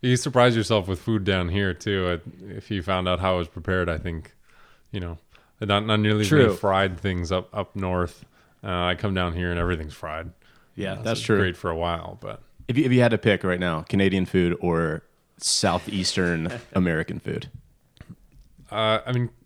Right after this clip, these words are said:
Speaker 1: Canadian.
Speaker 3: All right.
Speaker 1: I, I mean, honestly, 'cause, I mean, you can find anything. Um, you can find anything done well. And typically, I mean, I'm not a fast food person, so
Speaker 3: Yeah.
Speaker 1: um, there's not many fast food chains at home compared to down here.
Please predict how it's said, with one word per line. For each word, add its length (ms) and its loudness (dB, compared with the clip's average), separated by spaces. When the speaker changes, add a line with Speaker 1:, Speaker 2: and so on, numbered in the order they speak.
Speaker 1:
Canadian. 500 -2
Speaker 3:
All 140 0
right. 220 4
Speaker 1:
I, 40 -8
I 20 -4
mean, 160 2
honestly, 500 0
'cause, 140 -2
I 240 0
mean, 120 0
you 40 -4
can 100 -6
find 220 -2
anything. 580 -2
Um, 520 -8
you 100 -6
can 80 -10
find 180 -2
anything 240 -2
done 260 -2
well. 380 -2
And 120 -6
typically, 680 -2
I 40 -18
mean, 260 -14
I'm 120 -6
not 140 -2
a 40 -6
fast 240 -8
food 200 -8
person, 380 -14
so 340 -10
Speaker 3:
Yeah. 220 -6
Speaker 1:
um, 500 -6
there's 260 -8
not 180 -4
many 160 -6
fast 300 -6
food 220 -8
chains 360 -6
at 100 -4
home 520 -8
compared 340 -6
to 60 -14
down 260 -8
here. 320 -6